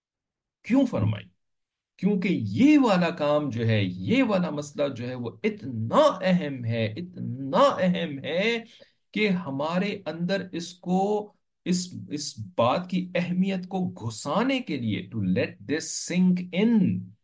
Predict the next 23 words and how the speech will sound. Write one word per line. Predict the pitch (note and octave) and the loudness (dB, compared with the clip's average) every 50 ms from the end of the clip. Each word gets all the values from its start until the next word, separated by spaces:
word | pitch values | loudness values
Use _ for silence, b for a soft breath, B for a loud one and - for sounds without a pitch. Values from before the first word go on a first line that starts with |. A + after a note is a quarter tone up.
| _ - | _ -8
अंग्रेजी | - A#2+ B2 C#3 D3 D3 E3+ F3 | -4 -2 0 0 0 0 0 0
में | F3 F3 | 0 0
कहते | D#3 D3 D3+ D3 G#3+ G#3+ | 0 -2 -4 -2 -4 -4
हैं | A3 - | -4 -4
to | - C#3+ C3 B2 | -4 -6 -4 -2
let | B2+ C#3+ E3 F3+ C#3 C3+ | -2 -2 -4 -4 -8 -6
this | F3 F#3 F3+ F3+ - - | -4 -4 -4 -4 -6 -6
sink | - F#3+ G#3 G#3 G3+ F3+ F3+ - - - | -4 -4 -4 -4 -4 -6 -8 -8 -6 -2
in, | G3+ A#3+ B3+ A3 D#3+ A2+ G#2+ B B B B - | 0 0 2 2 0 0 -2 B B B B -10
कि | D#3+ | -8
हमारे | C#3+ C#3 C3+ C3+ C#3 D3 E3 F#3+ G3+ F#3+ F3+ F#3 - - _ _ _ _ _ _ - | -8 -6 -6 -6 -4 -4 -2 0 0 -2 -2 -4 -10 -16 _ _ _ _ _ _ -14
समझ | - - - E3 G3+ C4 A#3+ C4 | -10 -4 0 2 2 4 4 6
में | C#4 C4+ | 6 6
आ | B3 A3 | 6 4
जाए | G3 G3 F#3+ F3+ | 4 4 4 4
ये | E3+ D3 | 2 2
बात | - B2+ A#2+ - - - - | 0 0 0 -2 -4 -6 -14
अच्छी | F#3 F3+ - - - C4+ D4 D4 | -14 -10 -8 -2 2 2 2 4
तरीके | B3 A3 G3+ G3 F#3 F3+ E3+ E3 D#3+ | 4 0 0 0 -4 -4 -4 -6 -6
से, | - - - - - - _ _ _ _ _ _ _ _ _ _ _ _ _ _ _ _ _ _ _ _ _ _ _ _ _ - | -6 -6 -8 -8 -8 -14 _ _ _ _ _ _ _ _ _ _ _ _ _ _ _ _ _ _ _ _ _ _ _ _ _ 0
अल्लाह | C3+ C3+ C3 B2 | 2 4 4 4
ताला | A#2 A2 A2 A#2 A#2+ | 2 0 0 0 -2
ने | C3 B2+ - | -4 -8 -10